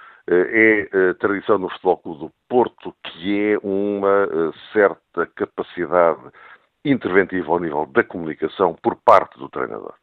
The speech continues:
Bom, e isso, com Sérgio Conceição, Pinto da Costa garante. Agora, para o segundo plano. Bom, é que, eh, Sérgio Conceição, eh, vai, eh,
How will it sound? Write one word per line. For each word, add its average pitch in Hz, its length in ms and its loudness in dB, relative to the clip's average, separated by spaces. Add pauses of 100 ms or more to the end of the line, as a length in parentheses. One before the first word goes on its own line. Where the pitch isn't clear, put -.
(140)
Bom, 80 300 -4
e 139 160 -6
isso, - 260 -6 (460)
com 104 120 -6
Sérgio 95 280 2
Conceição, 104 640 2
Pinto 110 220 -6
da 92 100 -2
Costa - 320 -8
garante. 76 420 0 (1600)
Agora, 120 240 6
para 143 160 4
o 135 40 2
segundo - 260 -4
plano. 60 320 -2 (340)
Bom, 82 220 -2
é 104 140 4
que, - 180 -6
eh, 127 640 0
Sérgio 104 180 2
Conceição, 117 760 -2
eh, 98 520 -2
vai, 110 540 4
eh, 87 600 -4